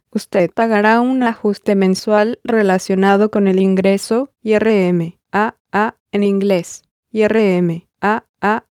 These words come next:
es un cargo adicional agregado a su prima. Visite E S punto medicare punto gov para más información sobre las determinaciones de I R M A A.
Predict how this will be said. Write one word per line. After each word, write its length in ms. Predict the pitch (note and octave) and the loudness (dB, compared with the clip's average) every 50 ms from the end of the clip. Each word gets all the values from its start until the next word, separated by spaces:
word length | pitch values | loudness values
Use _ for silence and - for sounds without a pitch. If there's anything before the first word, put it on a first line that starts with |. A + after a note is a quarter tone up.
| _ | _
es 180 | - A3 A3 - | -4 -4 0 0
un 120 | A#3+ A#3+ | 0 0
cargo 340 | A3+ - G#3+ G3+ G3+ G3+ G#3 | 0 0 0 0 2 2 0
adicional 560 | G3+ F#3+ F#3 F3+ - - F3+ F3+ F#3 F#3 F3+ | 0 0 -2 -4 -4 -6 -4 -2 0 0 0
agregado 520 | F3+ F3+ F3+ F3+ F#3 F#3+ G3 F#3+ F#3+ F#3+ G3+ | 0 0 2 0 0 0 0 0 0 0 -2
a 60 | G#3+ | -4
su 160 | - - F#3+ | -4 -6 -8
prima. 540 | - _ - G3 G3 F#3+ F3 E3 E3 E3+ - _ _ _ _ _ _ | -4 _ 0 0 2 2 2 0 -2 -4 -8 _ _ _ _ _ _
Visite 680 | G3+ A3 G#3+ - - A3+ G#3+ - G#3+ G#3+ A#3 C4 - _ _ _ _ _ | -6 -6 -4 -2 -2 -4 0 2 0 0 0 -2 -6 _ _ _ _ _
E 300 | A3+ A#3 B3 - - - | 0 0 0 -2 -4 -2
S 440 | - G#3+ G#3+ G#3+ - F3 F3 F3 - _ _ _ | 0 0 0 2 0 -2 -2 -2 -4 _ _ _
punto 320 | - A3+ A3+ A3 G#3+ A#3+ A#3+ | -4 -2 -2 0 0 0 0
medicare 760 | A3+ A#3+ C4 B3+ C4+ C4+ C4+ - - G#3+ F#3+ F#3 G3 A3 - _ _ _ | 2 2 2 0 0 -2 -6 -6 -4 -2 0 0 -2 -4 -8 _ _ _
punto 400 | - A#3 A#3+ A#3 - B3+ B3 A3+ | 0 0 0 2 0 0 -2 0
gov 240 | G#3 G#3+ G3+ G3 G3+ - _ _ _ _ | 0 -2 -2 -2 -4 -6 _ _ _ _
para 240 | G3+ G3+ G3 G3+ G3+ | 0 2 2 2 2
más 260 | G3+ G#3 A3 - G#3+ | 2 2 0 0 0
información 800 | G#3 G#3 - G3+ G3 G3 F#3+ F#3 F#3+ - - A3+ A3+ A#3 B3+ | -2 0 0 0 2 2 2 0 0 0 0 0 0 0 0
sobre 320 | B3 - - A#3+ A3+ G#3+ G#3+ | -2 -2 -2 -2 0 0 2
las 260 | G#3 G3 G3+ G3+ - | 0 0 -2 -2 -2
determinaciones 1040 | G#3 G3 - - F#3 F#3 F#3 G3 G3+ G3+ G3 G#3 - - G#3+ G#3 G3+ G3+ G3 G3+ - | -2 -2 0 0 0 0 2 2 2 2 2 0 0 2 2 4 4 2 2 0 0
de 120 | G#3 G#3 | 0 0
I 120 | G#3 G#3 G3+ | 2 2 2
R 360 | G3+ G#3+ A3 A3 G3+ F#3 F3+ | 2 2 2 2 2 2 0
M 300 | F3+ F3 E3 E3+ - _ _ _ - | 0 -2 -2 -4 -8 _ _ _ -4
A 240 | G3 G#3+ A#3 - _ _ _ - | -2 -2 -2 -4 _ _ _ -4
A. 260 | F#3 F3 F3 F3+ | -4 -4 -4 -6